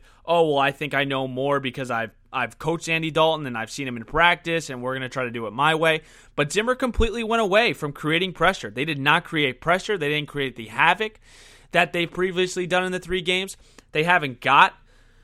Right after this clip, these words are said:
They only got to Dalton once, and, and I think that ultimately ended up giving the Cowboys a boatload of confidence, right? Like,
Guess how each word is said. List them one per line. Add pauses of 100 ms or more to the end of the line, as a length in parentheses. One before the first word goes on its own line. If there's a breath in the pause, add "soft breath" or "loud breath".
(300 soft breath)
They
only
got
to
Dalton
once,
and,
and
I
think
that
ultimately
ended
up
giving
the
Cowboys
a
boatload
of
confidence,
right?
Like,